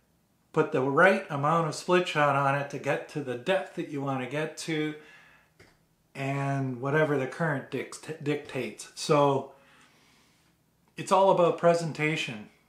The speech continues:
You've heard me say this before. Presentation is probably ninety percent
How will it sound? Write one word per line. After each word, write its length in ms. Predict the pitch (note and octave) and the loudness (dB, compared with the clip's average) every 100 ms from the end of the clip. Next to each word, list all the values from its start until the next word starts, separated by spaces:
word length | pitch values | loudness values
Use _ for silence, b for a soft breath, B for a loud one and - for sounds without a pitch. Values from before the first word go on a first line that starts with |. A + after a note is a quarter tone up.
| _ _ | _ _
You've 180 | B2+ B2+ | -12 -4
heard 220 | D#3+ D#3 | -4 -4
me 80 | C#3 | -6
say 220 | - D3+ | -4 -4
this 200 | C#3+ C3+ | -4 -6
before. 560 | D3 - D3+ C#3+ A2+ - | -8 -10 -8 -8 -8 -4
Presentation 800 | E3 E3+ D#3 D#3+ D3+ D#3+ D#3+ D3 | 2 2 2 -2 -2 -4 -6 -6
is 220 | B2+ A#2 | -6 -8
probably 480 | - D3 C#3 A#2+ A#2 | -10 -8 -8 -10 -12
ninety 420 | A#2 B2 D3 E3 | -12 -8 -6 -6
percent 520 | D3+ C#3+ - C#3 A#2+ | -8 -12 -10 -10 -12